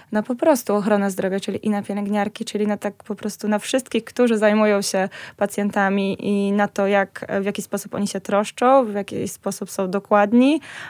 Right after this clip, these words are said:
E, i to jest taki mój wzór, że ja chcę być właśnie taką osobą,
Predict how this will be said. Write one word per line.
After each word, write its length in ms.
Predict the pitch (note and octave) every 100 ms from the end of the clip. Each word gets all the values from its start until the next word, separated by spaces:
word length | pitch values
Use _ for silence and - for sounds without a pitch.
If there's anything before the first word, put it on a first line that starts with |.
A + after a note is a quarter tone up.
| -
E, 200 | G#3 G#3+
i 120 | A3
to 100 | D#4
jest 140 | A#3
taki 200 | G3+ -
mój 180 | G3 F#3
wzór, 300 | F#3+ F#3+ F#3
że 200 | F#3+ G#3
ja 120 | G#3
chcę 180 | G#3+ -
być 180 | G3+ G3+
właśnie 260 | G3+ - G3+
taką 280 | G#3+ -
osobą, 520 | - G3+ A3+ G#3 G#3+